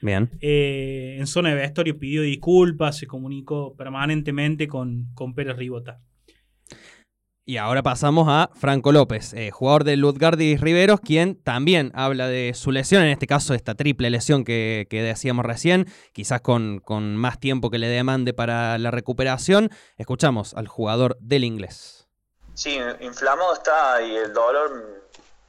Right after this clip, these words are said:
Speaker 3: también, eh, en la, la parte de la rodilla de atrás es donde más me duele, que fue donde se ve que hice palanca ahí en ese, yo dejé el pie apoyado en el piso, ese fue el problema.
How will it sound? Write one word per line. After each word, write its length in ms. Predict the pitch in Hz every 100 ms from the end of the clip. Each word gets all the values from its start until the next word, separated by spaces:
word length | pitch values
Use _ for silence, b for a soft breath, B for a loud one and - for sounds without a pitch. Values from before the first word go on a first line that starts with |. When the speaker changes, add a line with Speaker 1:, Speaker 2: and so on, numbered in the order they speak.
| _
Speaker 3:
también, 400 | 104 117 139 139 107 - _
eh, 580 | 101 101 95 90 92 85 87 _ _ _ _ _ - _ _ _ _ _ - _ _ -
en 140 | 110
la, 60 | 107 - 107
la 120 | -
parte 240 | 135 127
de 60 | 110
la 80 | 107
rodilla 320 | 104 123 110
de 80 | 107
atrás 580 | 107 131 120 - - _ -
es 60 |
donde 260 | 104 95 95
más 180 | 110 110
me 80 | 104
duele, 340 | 101 98 90 - _ _ _ _ -
que 100 | 104
fue 200 | - 113
donde 500 | 113 107 98 95 90
se 160 | - 95
ve 120 | 101
que 120 | 101
hice 180 | 101 101
palanca 520 | 98 95 101 101 95
ahí 100 | 101
en 100 | 101
ese, 300 | 101 98 87 - _ -
yo 120 | 104
dejé 220 | 98 104
el 60 | 98 _ _ -
pie 100 | 107
apoyado 340 | - 98 98
en 60 | 101
el 80 | 98
piso, 260 | 110 98 101
ese 140 | -
fue 100 | 101
el 80 | -
problema. 400 | 92 95 90